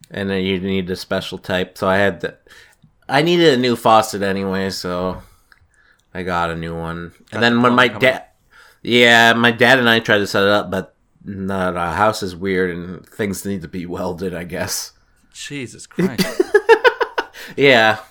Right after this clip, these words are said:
Speaker 1: yeah. So we'll see if, how they do it.
Speaker 2: And how many rooms is your house? How many bedrooms?
Speaker 1: Two bedrooms and then a loft area.
Speaker 2: Are you gonna rent it out?
Speaker 1: No.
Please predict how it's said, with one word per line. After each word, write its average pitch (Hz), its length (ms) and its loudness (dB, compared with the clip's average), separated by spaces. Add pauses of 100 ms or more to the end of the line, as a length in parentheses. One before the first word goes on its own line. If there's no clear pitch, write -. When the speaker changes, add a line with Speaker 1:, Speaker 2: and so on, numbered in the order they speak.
(120)
Speaker 1:
yeah. 85 280 -12 (140)
So 82 280 -12 (640)
we'll - 80 -20
see 123 160 -4
if, 110 240 -4 (140)
how 95 200 -6
they 87 160 -8
do 85 260 -12
it. - 140 -16 (360)
Speaker 2:
And 117 120 -14
how 143 120 -6
many 175 180 -8
rooms 175 300 -10
is 165 120 -20
your 170 100 -14
house? 170 280 -14 (500)
How 127 80 -18
many 120 60 -14
bedrooms? 120 420 -16 (800)
Speaker 1:
Two 120 180 -2
bedrooms 113 600 0
and 101 100 -4
then 95 120 -2
a 90 120 -4
loft 85 400 -6
area. 117 600 -4 (500)
Speaker 2:
Are 104 100 -12
you 107 60 -10
gonna 113 200 -10
rent 107 280 -12
it 101 60 -12
out? 107 300 -10 (220)
Speaker 1:
No. 92 440 -12